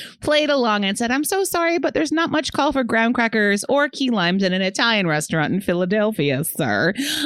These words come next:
I'm so glad you enjoyed our e-, your evening with us." <laughs> Um, oh, also I forgot the dash of cream, which I would never just serve to a stranger. I love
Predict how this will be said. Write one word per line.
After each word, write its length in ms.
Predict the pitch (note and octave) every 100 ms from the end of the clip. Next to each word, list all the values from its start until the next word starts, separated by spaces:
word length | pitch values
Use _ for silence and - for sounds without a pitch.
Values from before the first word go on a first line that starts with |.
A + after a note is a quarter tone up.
| -
I'm 320 | D#4 D#4 D4+
so 360 | F#4 - A#4 A#4
glad 320 | D#4+ D#4+ C#4+
you 140 | D#4 C4+
enjoyed 440 | C4 A3 A#3+ G#3+
our 180 | G#3 G#3
e-, 80 | G#3
your 400 | G3 F3 F#3+ G#3
evening 420 | G#3 E3+ D#3+ C#3+
with 220 | C3+ -
us." 400 | A#3 - - - -
<laughs> 40 | - - - -
Um, 340 | F#3 F3+ F3+ -
oh, 220 | C#4 B3 -
also 300 | C#4+ D#4+ F4+
I 160 | F4
forgot 880 | - D4+ A#3 A3+ G#3+ A3+ G3 D#3 - _
the 200 | F#3 G3
dash 480 | F3+ F3+ E3+ F3+ -
of 160 | G3 -
cream, 500 | - G#4 D3 A2 E3 F3+
which 180 | G3 A3+
I 120 | A3+
would 200 | C#4 A3+
never 320 | C4 D#4 F4
just 260 | B3 B3+ -
serve 300 | G#3 G#3+ G#3
to 160 | E3+
a 60 | C#3+
stranger. 800 | - - A#3 B3+ C4 E3 C3+ D#3 -
I 100 | D#3+
love 480 | D#3 D3+ C3+ C3